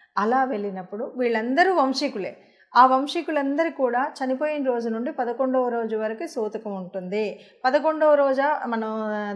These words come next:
దశదిన కర్మ చేసేవాళ్ళు ఉన్నారు, ఏకాదశి చేసేవాళ్ళు ఉన్నారు, ద్వాదశ దిన కర్మ చే-, కర్మ చేసే వరకు, అంటే పిండ ప్రదానం చేసి అదంతా చేస్తారు కదా,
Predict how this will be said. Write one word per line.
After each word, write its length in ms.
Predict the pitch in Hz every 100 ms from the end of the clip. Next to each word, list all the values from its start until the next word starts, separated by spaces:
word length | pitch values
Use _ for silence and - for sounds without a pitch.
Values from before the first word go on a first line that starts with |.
| 190
దశదిన 420 | - 254 262 247
కర్మ 300 | 240 240 233
చేసేవాళ్ళు 560 | 226 226 226 220 226 220
ఉన్నారు, 680 | 220 220 214 214 220 220 214 - - -
ఏకాదశి 520 | 220 220 233 233 233
చేసేవాళ్ళు 560 | 220 214 214 214 214 214
ఉన్నారు, 340 | 208 208 208
ద్వాదశ 480 | 196 226 247 233 220
దిన 300 | 190 196 196
కర్మ 280 | 196 180 190
చే-, 160 | 190
కర్మ 500 | 262 - 240 302 359 359
చేసే 240 | 220 196 196
వరకు, 440 | 185 185 185 -
అంటే 160 | 208 196
పిండ 220 | 190 202
ప్రదానం 440 | 196 196 196 190 190
చేసి 200 | 196 185
అదంతా 340 | 196 190 190 226
చేస్తారు 340 | 214 185 196 185
కదా, 200 | 202